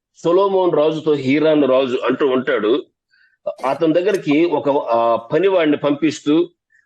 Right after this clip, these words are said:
అతడు దాను వంశపు రాలగు ఒక స్త్రీకి పుట్టినవాడు,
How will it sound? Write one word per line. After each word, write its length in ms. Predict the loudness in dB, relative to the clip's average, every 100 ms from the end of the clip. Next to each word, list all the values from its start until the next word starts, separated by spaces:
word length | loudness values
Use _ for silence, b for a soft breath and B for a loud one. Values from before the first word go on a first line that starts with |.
| -6
అతడు 420 | -4 0 0 0
దాను 720 | 0 0 2 2 2 0 -4 _ _ _ _ _ _ _ _ _ _ -12
వంశపు 600 | -4 0 0 0 -2 0
రాలగు 300 | 0 2 2
ఒక 320 | 2 0 0
స్త్రీకి 380 | -4 -2 -2 -2
పుట్టినవాడు, 680 | -2 -2 0 2 2 0